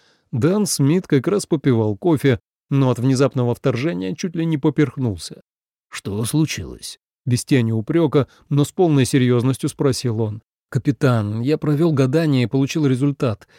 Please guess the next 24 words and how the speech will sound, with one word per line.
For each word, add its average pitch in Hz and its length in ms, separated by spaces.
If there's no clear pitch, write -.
Со 143 140
стариком 143 500
Нилом 139 320
что-то 127 320
не 143 120
так», - 340
коротко 139 440
и 120 40
по 117 160
делу 135 280
ответил 113 400
Клейн. 101 400
«В - 100
прошлом 156 380
месяце 147 400
он 117 100
рассказывал 139 580
мне, 131 300
что - 180
его - 200
покойная 160 460
жена 143 260
любила 139 340
музыку, 151 560